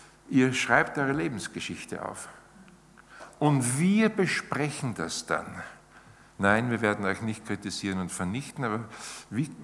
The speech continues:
kann man das so ausdrücken, geländegängig von der Sprache her, dass jedermann das auch checken kann, der keine Ahnung von Glaubensdingen hat?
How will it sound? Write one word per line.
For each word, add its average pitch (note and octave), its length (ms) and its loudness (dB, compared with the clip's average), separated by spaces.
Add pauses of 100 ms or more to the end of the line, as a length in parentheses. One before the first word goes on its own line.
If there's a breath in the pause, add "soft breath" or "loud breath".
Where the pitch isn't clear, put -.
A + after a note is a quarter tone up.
(100)
kann A2+ 180 4
man D#3 160 2
das - 400 -2
so - 400 0
ausdrücken, A#2+ 680 0
geländegängig A#2+ 840 0
von B2 160 -4
der A#2+ 80 -2
Sprache G#2 460 4
her, B2 100 0
dass B2+ 240 -4
jedermann B2 400 0 (320 loud breath)
das C#3 180 0
auch C#3 200 2 (400 loud breath)
checken F3+ 300 -4
kann, F2 200 -8 (1400)
der A2+ 100 4
keine G#3 400 10
Ahnung B3+ 240 12
von B2 160 0
Glaubensdingen G2 720 0
hat? E2 100 -10